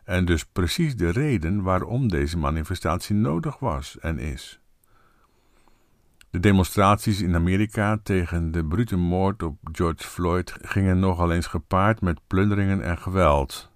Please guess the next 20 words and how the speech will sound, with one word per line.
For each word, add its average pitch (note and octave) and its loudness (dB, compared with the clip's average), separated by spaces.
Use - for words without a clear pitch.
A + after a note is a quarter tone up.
Ik G2+ -8
denk A#2+ 0
dat G2 -2
de F#2 0
zwarte G#2+ 2
bevolking G2+ -2
na F2+ 2
eeuwen G#2+ 0
van E2+ -2
repressie G2 -2
en F2+ -6
onderdrukking F2+ -2
daar F2 2
niet G#2 2
onderuit F2+ -4
komt F2+ -4
zonder A2 0
gebruik F2 -2
van F2 -6
geweld. C#2+ -4